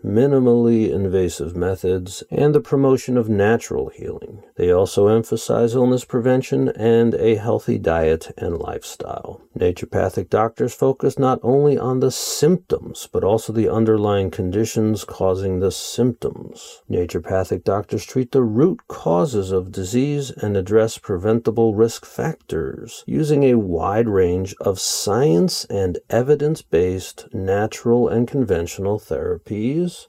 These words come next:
Naturopathic assessment, diagnosis, and treatment draws from a number of modalities or therapies and is tailored to the individual. Treatments may include clinical nutrition,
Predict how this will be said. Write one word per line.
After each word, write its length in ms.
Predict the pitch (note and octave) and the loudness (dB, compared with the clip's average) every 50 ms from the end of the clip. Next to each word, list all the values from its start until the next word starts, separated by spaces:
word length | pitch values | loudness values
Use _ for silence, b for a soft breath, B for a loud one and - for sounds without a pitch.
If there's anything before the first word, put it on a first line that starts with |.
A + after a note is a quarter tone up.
| - | -2
Naturopathic 680 | G#2 G2 G2 F#2+ - F#2+ - - G#2+ G#2 G#2+ - - - | 0 0 0 0 -2 -4 -2 -2 -2 -2 -2 -2 -2 -2
assessment, 800 | A#2 - - - C3 C#3 - - - A#2+ G2+ F2+ E2+ - - - - | -4 -2 0 0 2 2 0 0 0 0 0 0 -2 -6 -12 -6 -2
diagnosis, 760 | G2+ F#2+ G#2 A2 B2 B2 A#2+ A#2+ B2+ C3+ - - C3+ - - | 0 2 4 4 4 4 4 4 4 2 0 -4 -6 -4 -4
and 140 | D3 D3 - | -4 -4 -4
treatment 560 | - - - - - B2 B2+ G#2+ D#2+ - - | -4 -4 -4 -4 -2 0 0 0 0 -4 -6
draws 400 | - - G#2 G#2+ A2 A2+ A2+ - | -4 0 2 4 4 2 2 0
from 300 | - - B2+ B2+ C3 A#2+ | -4 -2 0 2 2 4
a 180 | A#2 C3+ D3 | 4 4 4
number 540 | D3 C3+ A#2+ A2 B2 D3 E3+ E3 D#3+ D3+ C3 | 4 4 4 4 4 4 4 4 4 4 4
of 220 | G#2+ C#3 C#3+ C3+ B2+ | 4 2 0 0 0
modalities 1300 | B2+ C3+ C#3+ D3 C3+ A2+ A#2 A#2 C3+ D3+ D#3 C#3+ C3+ - - G2+ - - A2+ A2 - - - - - _ - | 2 4 4 4 4 2 0 2 4 4 4 4 2 0 -4 -6 -6 -6 -8 -10 -12 -14 -14 -16 -20 _ -8
or 140 | - C2 - | -6 -6 -6
therapies 880 | - - - - - - - - - - - - - B2+ C#3 - - - | -8 -8 -6 -4 -4 -4 -4 -6 -10 -10 -10 -8 -6 -6 -8 -8 -10 -6
and 160 | - - B2 C3+ | 0 2 2 4
is 160 | C#3 C3+ - | 2 2 -2
tailored 640 | - - - D3 D3+ D#3 D#3 D#3 D3 D3 C#3+ C3 - | -6 -4 0 4 4 6 6 6 6 4 2 -2 -6
to 160 | - - C#3+ | -8 -4 0
the 140 | C3 C3+ C#3 | 0 2 2
individual. 920 | C#3+ C#3+ C#3 C3 C#3+ D#3+ D#3 C#3 B2 G2 E2+ D2+ - - - - - - _ | 2 2 2 2 2 2 2 2 2 2 2 0 0 -4 -10 -12 -16 -20 _
Treatments 520 | - - - G#2 G2+ - A2 A2+ G#2 - - | -6 -2 -2 0 0 2 0 0 0 2 2
may 140 | A#2+ A#2+ | 4 4
include 760 | B2 A#2+ A#2+ - - - C#3+ D3+ D3+ C#3+ C3+ A#2 G2 F2 E2+ - | 4 4 2 0 -2 0 2 4 4 4 4 4 2 2 -2 -8
clinical 400 | - - E2 E2 E2+ - - E2 | -6 -4 -4 -2 -2 -2 -2 -2
nutrition, 800 | E2+ E2+ E2+ D#2+ - - F2+ F2 - - D2+ C#2+ C2+ G#2+ - | -2 -2 -4 -6 -6 -6 -6 -6 -6 -8 -10 -10 -10 -12 -14